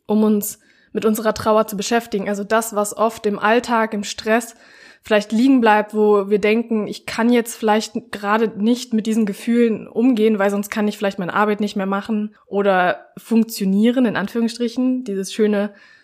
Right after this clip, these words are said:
Funktionieren müssen für andere Menschen, für Kinder, für weiß ich nicht wen. Ähm, das ist jetzt so ein bisschen ausgehebelt und deswegen glaube ich, dass diese Zeit sehr herausfordernd ist und gleichzeitig aber auch eine Chance sein kann.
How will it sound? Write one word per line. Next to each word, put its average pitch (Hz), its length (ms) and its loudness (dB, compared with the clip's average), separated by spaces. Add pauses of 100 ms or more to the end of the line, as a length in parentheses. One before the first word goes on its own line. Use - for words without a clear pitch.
(100)
Funktionieren 233 760 2
müssen 247 340 2
für 214 520 2
andere 220 320 0
Menschen, 208 380 0
für 202 100 -10
Kinder, 214 540 0
für 190 800 -4
weiß 208 300 -2
ich 208 100 -2
nicht 190 220 -2
wen. 196 380 0 (540)
Ähm, 190 460 0 (220)
das 202 280 0
ist - 200 -6
jetzt 202 160 2
so 214 60 2
ein 202 100 4
bisschen 208 400 0
ausgehebelt 175 800 -2
und 190 440 -2 (380)
deswegen 220 680 2 (840)
glaube 214 300 4
ich, 226 80 -2
dass 208 160 0
diese 190 220 -6
Zeit 202 280 0
sehr 202 100 -2
herausfordernd 208 640 0
ist - 140 -4
und 202 120 -6
gleichzeitig 208 800 -2
aber 196 220 2
auch 190 60 -4
eine 190 180 0
Chance 196 400 -2
sein 180 260 -8
kann. - 260 -14